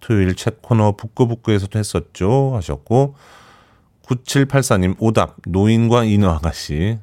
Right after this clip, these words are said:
<laughs> 김윤숙님, 음, 노인과 바다 첫 번째로, 어, 제일 먼저, 어, 일 착으로 보내주셨네요. 공오공공님, 노인과 랍스타. 네,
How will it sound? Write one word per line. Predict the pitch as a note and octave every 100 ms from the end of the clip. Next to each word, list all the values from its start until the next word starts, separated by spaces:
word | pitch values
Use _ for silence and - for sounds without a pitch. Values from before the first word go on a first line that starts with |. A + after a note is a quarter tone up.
| _
<laughs> | D#2+ - - D2+ C#2+ - _ - - - -
김윤숙님, | - B2+ B2+ A#2+ A2+ F2+ G2 C3+ C#3 C3+
음, | D#2 D#2+ D2 D2 D2
노인과 | F2 G2+ A#2 A2 G2
바다 | F#2+ D#2+ C#2 _
첫 | - C3
번째로, | C#3+ C3+ - D#2 C2+ _ _ -
어, | D#2+ D#2 C#2+ C2+ -
제일 | - G#2+ C3+ D3
먼저, | A2 D#2 D2+ - _ _ _
어, | - D2 D#2+
일 | F#2+ F#2+
착으로 | - - B2 C3+
보내주셨네요. | B2 F2 C#2 - C2+ F#2 A#2 - - - - _
공오공공님, | _ G#2 B2 D3 B2+ A2+ A2 G2 D#2+ C#2 D#2+
노인과 | G2 A#2+ B2+ B2+ D3+
랍스타. | B2 F2 - - C#2+ _ _ _ _ _ _
네, | - C#2 C2 C2